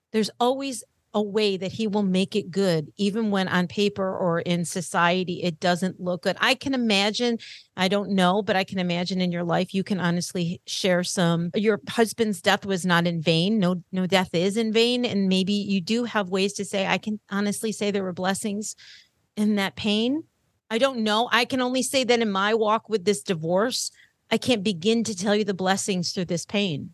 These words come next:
It's beyond. And kind of going back to your first question, t-, typical me, I'll go ten minutes on a question. I can't begin to tell you how he has worked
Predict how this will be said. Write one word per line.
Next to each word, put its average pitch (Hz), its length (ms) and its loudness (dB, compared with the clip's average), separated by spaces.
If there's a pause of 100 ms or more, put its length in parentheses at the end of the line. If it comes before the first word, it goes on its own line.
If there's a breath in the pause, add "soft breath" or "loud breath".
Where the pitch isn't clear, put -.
(420)
It's 240 240 2
beyond. 220 720 0
And 226 300 2 (180)
kind 302 200 2
of 254 40 -4
going 254 160 0
back 226 200 2
to - 100 -4
your 226 120 -2
first 226 240 -2
question, 190 520 2
t-, 240 160 -4
typical 214 420 2
me, 190 200 0
I'll 170 100 -2
go 190 100 -4
ten 185 220 -2
minutes 180 300 -2
on 175 120 0
a 160 60 -4
question. 180 420 0 (640 loud breath)
I 262 540 0
can't 262 500 -2
begin 233 420 0
to - 140 -6
tell 220 240 0
you 190 220 0
how 202 400 0
he 196 280 -4
has 185 160 -2
worked 170 520 -2